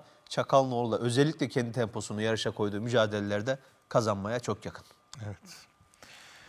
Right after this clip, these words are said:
Speaker 2: Pekala, o zaman ve şimdi de bir yarışımız daha var ki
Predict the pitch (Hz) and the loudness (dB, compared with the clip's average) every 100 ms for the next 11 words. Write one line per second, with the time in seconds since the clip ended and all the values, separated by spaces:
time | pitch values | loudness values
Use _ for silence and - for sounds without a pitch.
0 | - - _ 233 233 220 208 202 226 277 | -20 -20 _ 4 6 10 10 12 10 10
1 | - 175 196 208 208 208 - 160 185 196 | 6 6 8 10 8 4 -8 -4 4 6
2 | 202 - 180 - - 185 160 190 202 160 | 6 4 0 0 0 2 6 6 6 2
3 | 196 190 170 156 - 165 147 165 165 185 | 2 6 4 4 0 -2 0 2 4 4
4 | 180 147 | 2 -2